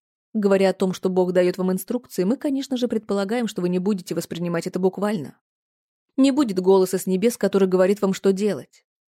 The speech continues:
Инструкции, которые даёт вам Бог, это ваше собственное знание, полученное вами от вашего внутреннего божественного источника. Поэтому вы воспринимаете их как свои собственные решения.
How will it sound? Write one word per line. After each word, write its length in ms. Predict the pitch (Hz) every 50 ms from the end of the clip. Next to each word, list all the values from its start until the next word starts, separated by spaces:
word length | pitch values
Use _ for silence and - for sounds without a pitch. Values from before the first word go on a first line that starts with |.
| _ -
Инструкции, 560 | 247 247 233 - 262 269 262 - - - 180
которые 360 | 170 - 185 180 190 185 190
даёт 340 | 180 190 190 185 180 175 -
вам 220 | 180 175 180 185 185
Бог, 260 | 202 247 254 - - -
это 180 | 247 254 240
ваше 240 | 220 220 208 - 208
собственное 680 | 202 - - 190 185 - - - 175 175 175 175 175
знание, 440 | 170 175 180 196 220 233 240 240 233
полученное 560 | - 233 233 262 277 - - 247 233 226 208
вами 280 | 185 190 196 202 208 214
от 160 | - 208 -
вашего 340 | 185 180 180 - - 190 190
внутреннего 560 | 185 185 185 175 175 190 180 190 190 190 196
божественного 680 | 190 196 190 175 175 165 165 - - 180 180 175 180 190
источника. 640 | 190 - - 226 220 - - - - - - - _ _ _ _ _ _ _ _ _ _ _ _ _ _ _ _ _ _ _ _ _ _
Поэтому 420 | - 262 277 294 277 - 190 185 175
вы 100 | 175 175
воспринимаете 760 | 180 185 - - 180 180 180 185 190 214 226 220 214 - 208
их 60 | 196
как 160 | - 190 -
свои 220 | - - 180 175 175
собственные 580 | - - 190 180 - - - 180 180 180 180
решения. 640 | 175 175 175 - - 156 147 147 147 147 160 165 -